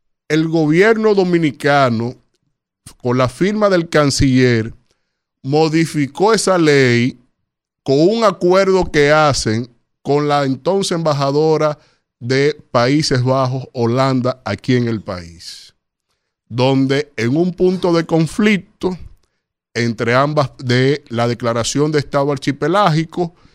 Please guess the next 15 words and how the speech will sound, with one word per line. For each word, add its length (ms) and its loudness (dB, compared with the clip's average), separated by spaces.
que 100 -6
es 140 -6
una 220 -4
condición 720 -4
donde 260 -4
se 180 -4
conf-, 380 -4
se 240 -2
reconfigura 1040 -2
la 180 -4
medición 640 -2
de 100 -2
las 140 -4
líneas 440 -2
bases 520 -2